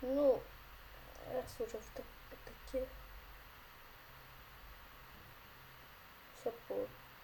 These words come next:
політало. Ух. І ще хтось полетів.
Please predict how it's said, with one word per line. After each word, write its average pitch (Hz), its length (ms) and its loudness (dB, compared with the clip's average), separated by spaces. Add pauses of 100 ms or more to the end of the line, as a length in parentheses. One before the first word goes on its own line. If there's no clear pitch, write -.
(1200)
політало. 294 800 4 (3250)
Ух. 202 100 -4 (2250)
І - 180 -10
ще 277 140 6
хтось - 320 -2 (120)
полетів. 240 600 2